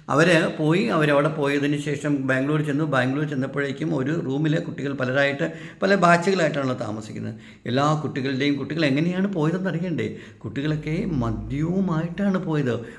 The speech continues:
ഒൻപതാം ക്ലാസ്സിൽ പഠിക്കുന്ന, പതിനാല് വയസ്സ് പ്രായമുള്ള, ഗ-, ക്രിസ്ത്യൻ, ഏ, കോൺവെന്റ് സ്കൂളിൽ പഠിക്കുന്ന, അച്ചടക്കത്തോടു കൂടിയും ദൈവഭയത്തോടും കൂടി പഠിക്കുന്ന,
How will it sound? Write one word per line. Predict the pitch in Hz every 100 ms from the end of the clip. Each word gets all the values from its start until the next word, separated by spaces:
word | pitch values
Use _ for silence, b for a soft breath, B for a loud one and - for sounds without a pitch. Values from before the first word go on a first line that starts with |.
| B
ഒൻപതാം | 131 147 160 160 151
ക്ലാസ്സിൽ | 143 127
പഠിക്കുന്ന, | 110 107 101 107 147 220 B B -
പതിനാല് | 139 156 165 160 147
വയസ്സ് | 120 110
പ്രായമുള്ള, | 104 101 101 113 110 107 135 214 B B B -
ഗ-, | 139 143 131
ക്രിസ്ത്യൻ, | 160 151 160 151 123
ഏ, | 123
കോൺവെന്റ് | 110 123 147 156 120
സ്കൂളിൽ | - 110 110
പഠിക്കുന്ന, | 101 98 104 139 - B B
അച്ചടക്കത്തോടു | - - 160 147 143 139 135
കൂടിയും | 123 120 120
ദൈവഭയത്തോടും | 113 131 165 127 135 139 135 117
കൂടി | 113
പഠിക്കുന്ന, | 104 98 98 101 131 247